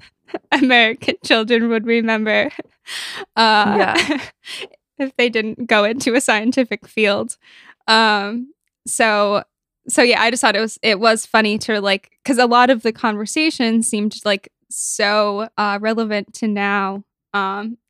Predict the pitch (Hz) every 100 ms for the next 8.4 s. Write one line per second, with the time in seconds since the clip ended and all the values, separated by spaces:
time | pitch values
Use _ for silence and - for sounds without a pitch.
0 | _ 240 226 220 208 185 202 214 226 214
1 | 214 220 214 220 196 175 202 214 220 277
2 | 294 220 220 - - - 214 208 208 208
3 | 233 226 214 202 - 214 196 202 _ 220
4 | 208 196 196 202 220 202 208 208 202 196
5 | 196 196 - 208 202 202 196 202 - 208
6 | 202 202 202 208 208 196 202 - 202 196
7 | 190 196 202 - _ _ 214 220 208 208
8 | 202 196 196 208